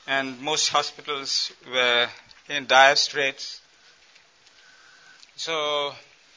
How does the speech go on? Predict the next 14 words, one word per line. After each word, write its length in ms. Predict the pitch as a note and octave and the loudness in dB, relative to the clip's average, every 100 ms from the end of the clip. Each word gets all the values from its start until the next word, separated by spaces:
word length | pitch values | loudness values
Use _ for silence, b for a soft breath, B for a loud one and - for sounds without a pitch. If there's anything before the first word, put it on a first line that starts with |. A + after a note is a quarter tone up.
| - - | -20 -4
Methodist 480 | E3 F3+ F#3 F#3 | -2 -2 -2 -2
hospitals, 920 | - F#3+ F#3+ - D#3 C3+ C3 - - D3+ | 8 8 8 2 0 0 0 2 2 4
uh, 340 | C#3 B2+ B2 B2 B B B B B B - B B B B - | 6 6 4 -2 B B B B B B -20 B B B B -4
still, 540 | - F#3+ F#3 F3 D3 C3 - _ _ _ _ D3 | 2 8 8 10 6 2 -16 _ _ _ _ -12
um, 420 | C#3+ C#3+ B2+ A#2+ _ _ _ C#3+ | -6 -4 -4 -10 _ _ _ -6
the, 420 | C#3+ C3+ C3 B2+ | -2 0 0 0
uh, 240 | A#2+ A#2 A#2 - - _ _ _ _ _ _ _ _ _ _ _ _ _ B B B B B B B B B B B - - | 0 -2 -4 -12 -20 _ _ _ _ _ _ _ _ _ _ _ _ _ B B B B B B B B B B B -20 -16
the 80 | D3 | -4
Methodist 460 | D3 E3 E3 - - | -2 0 0 -2 0
hospitals 540 | D#3+ - E3 E3 - | 0 -2 -4 -2 -2
here 380 | - E3 E3 D#3+ | 2 6 6 6
in, 240 | D3 C3+ A#2+ _ _ _ | 2 -6 -12 _ _ _
in, 260 | D3+ C#3 C3 | -8 -4 0
um, 260 | A#2+ A2+ | 2 0